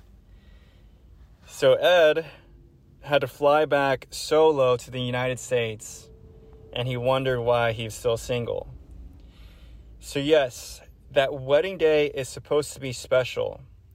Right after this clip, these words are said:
but there are so many other days that come before that. See, in work terms,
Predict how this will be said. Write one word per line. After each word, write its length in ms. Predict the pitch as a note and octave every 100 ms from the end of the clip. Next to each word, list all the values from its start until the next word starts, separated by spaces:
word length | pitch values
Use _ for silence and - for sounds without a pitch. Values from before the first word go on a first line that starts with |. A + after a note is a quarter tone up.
| - - -
but 140 | B2+ A#2+
there 140 | C#3
are 40 |
so 360 | B2+ - D3 D#3
many 280 | D#3+ D#3+ D3+
other 300 | C#3 C3+ C3
days 720 | B2 A#2+ A#2 A2 A2 - - - _ - _ _ _ -
that 140 | A#2
come 220 | - B2
before 380 | A#2 - A#2+ A#2
that. 260 | A2 G#2 - _ _ _ _ _ _ _ _ _ _ _ _ _ _
See, 200 | - D3+
in 140 | C#3+
work 240 | B2+ E3+ F#3
terms, 640 | - A#2+ A2+ A2 G#2+ -